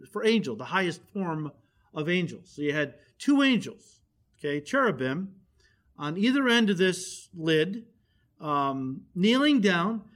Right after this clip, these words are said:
facing each other, with their heads bowed down and their wings outstretched, touching almost tip to tip right above the mercy seat.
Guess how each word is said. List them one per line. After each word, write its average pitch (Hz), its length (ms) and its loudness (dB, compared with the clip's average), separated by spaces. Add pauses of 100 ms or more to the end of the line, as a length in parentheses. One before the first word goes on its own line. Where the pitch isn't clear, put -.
(220)
facing 277 380 2
each 269 220 0
other, 170 420 0 (240)
with 190 140 2
their 190 140 2
heads 208 260 2
bowed 240 400 2
down 190 340 2
and 196 140 2
their 196 140 4
wings 220 340 2
outstretched, 233 760 -2
touching 254 440 -6
almost 262 520 -4
tip 262 220 -4
to 240 100 -6
tip 220 400 0
right 208 240 2
above 180 500 -4 (380)
the 175 80 -8
mercy 175 360 -4
seat. 101 280 -12